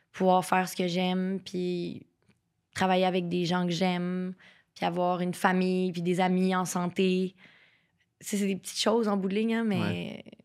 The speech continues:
Speaker 1: c'est ça. C'est ça que je, je me souhaite.
Speaker 2: T'aimes la littérature ?
Speaker 1: Ouais.
Speaker 2: Parce que tu, tu viens de faire quelques références.
Speaker 1: Ouais. <laughs>
Speaker 2: Euh...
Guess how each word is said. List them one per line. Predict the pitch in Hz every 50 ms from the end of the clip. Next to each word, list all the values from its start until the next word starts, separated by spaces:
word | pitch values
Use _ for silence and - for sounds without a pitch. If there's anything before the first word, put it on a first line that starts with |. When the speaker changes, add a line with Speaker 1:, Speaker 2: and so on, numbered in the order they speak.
| _ _ _ _ _ _ _ _ _ _ _ _ _ _ _ _ -
Speaker 1:
c'est | 196 - 185
ça. | 175 180 170 - - - _ _ _ _ _ _ _ _ -
C'est | - 185
ça | 170 190 190
que | 180
je, | 180 170 180 180 175 175
je | 165
me | 175 170
souhaite. | 160 - - 175 - - - - - _ _ _ _ _ _ _ _ _ _ _ _ _ _ _ _ _ _ _ _ _
Speaker 2:
T'aimes | - 147 156
la | 147 135
littérature ? | 127 117 110 - 120 107 98 - - 113 139 - - _ _ _ _ _
Speaker 1:
Ouais. | 185 175 - - _ -
Speaker 2:
Parce | -
que | 123 113 110 110
tu, | 104 - - 123 -
tu | - -
viens | - 117
de | 117 113
faire | 113 110
quelques | 110 110 104 117
références. | 107 104 107 - 110 92 98 123 156 - - -
Speaker 1:
Ouais. | 208 208 - - 247 208 185 190 190 -
<laughs> | 262 254 226 247 - -
Speaker 2:
Euh... | 117 117 113 113 110 110 110 101